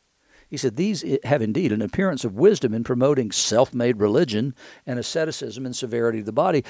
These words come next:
but they're of no value in stopping the indulgence of the flesh." Paul talks about that war in Romans seven. The things that I don't want to do are the very things that I do, and the things that I don't wa-, uh, that I do want to do are the very things I can't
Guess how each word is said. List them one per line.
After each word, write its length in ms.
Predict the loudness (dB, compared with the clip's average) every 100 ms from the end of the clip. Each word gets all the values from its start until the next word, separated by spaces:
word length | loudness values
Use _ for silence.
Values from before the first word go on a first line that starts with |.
| -2
but 100 | 4
they're 180 | 8 6
of 140 | 6
no 160 | 0 -2
value 560 | -2 -4 -4 -6 -6 -4
in 80 |
stopping 540 | -4 0 2 4 2 2
the 120 | 2
indulgence 600 | 4 8 6 6 -2 -4
of 80 | -4
the 60 | -4
flesh." 480 | 6 10 10 8 -2 -16 -8
Paul 200 | 0 0
talks 360 | 0 -2 -2 0
about 240 | 0 2
that 160 | 0 -2
war 540 | 2 8 10 8 6
in 220 | 6 6
Romans 320 | 8 6 6 2
seven. 400 | 4 4 4 -2 -10 -12
The 80 | -6
things 280 | -2 -2
that 100 | 0
I 100 | 2 0 -4 _ _ -16 8
don't 280 | 10 10 8
want 160 | -2
to 60 | 0
do 180 | 0 0
are 20 |
the 80 | 0
very 220 | 0 0
things 240 | 0 2
that 100 | 2
I 80 | 0
do, 400 | 0 4 4 4
and 100 | 0
the 60 | -4
things 240 | -8 -4
that 100 | -2
I 60 | -2
don't 580 | -4 4 4 4 -2
wa-, 120 | -12 -12 -8
uh, 140 | -8
that 140 | -4 0
I 80 | 0
do 260 | 4 2
want 260 | 4 0 -2
to 60 |
do 220 | -2 2 2
are 80 |
the 80 | 4
very 160 | 4 2
things 220 | 0 -2
I 80 | -2
can't 360 | -4 -4 -4